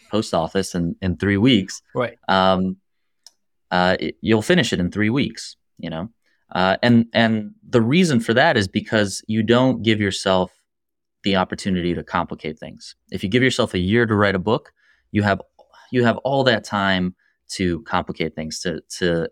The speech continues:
Speaker 1: add variables, to add chapters, to overthink it in a way and, and, uh, make the work more complicated, make the process more complicated. Uh, but,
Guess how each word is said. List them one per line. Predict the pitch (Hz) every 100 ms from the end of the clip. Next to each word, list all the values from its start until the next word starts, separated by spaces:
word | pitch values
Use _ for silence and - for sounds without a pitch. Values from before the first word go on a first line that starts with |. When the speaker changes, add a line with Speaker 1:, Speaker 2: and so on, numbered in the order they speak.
| -
Speaker 1:
add | 90 92 87
variables, | 90 90 87 85 85
to | -
add | 85 87
chapters, | - 87 82 - 82 80 - -
to | - 87 85 - _ _ _
overthink | 98 92 92 90 85
it | - - -
in | 90
a |
way | 87 87 87
and, | 80 80 -
and, | 90 90
uh, | 90 90 90
make | 95 104 -
the | 95
work | 98 -
more | 98
complicated, | - 107 104 - 82 80
make | 82
the | -
process | - 90 - - -
more | -
complicated. | - _ - - _ _ _ _ _ _ -
Uh, | 87 85
but, | - 95 95